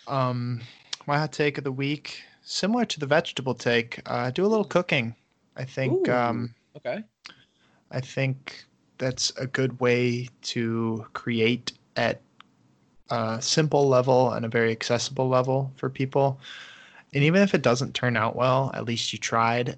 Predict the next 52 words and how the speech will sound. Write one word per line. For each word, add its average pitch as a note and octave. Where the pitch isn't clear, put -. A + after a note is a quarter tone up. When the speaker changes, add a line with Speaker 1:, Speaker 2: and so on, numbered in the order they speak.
Speaker 1:
and A2+
you B2
can A#2
learn A#2+
from B2
that A#2+
and A2+
make A#2
it A#2
better A#2+
the A#2+
next B2+
time. A2
I C3+
think A#2+
Speaker 2:
Hmm. C3
Speaker 1:
start, C#3
start E3
simple, C#3
definitely, B2
if A#2+
you A#2+
aren't, A2+
uh, A2+
a B2+
big A#2
cook, -
and, A#2
uh, A2+
just -
move C#3
on C3+
from C3+
there. B2
I -
mean, A#2
even B2
if A#2+
you're B2+
starting B2
with A#2+
the A#2+
peanut B2
butter A#2+
and A#2+
jelly A#2+
sandwich B2+
and B2
moving A#2
forward B2
from B2+
there, A#2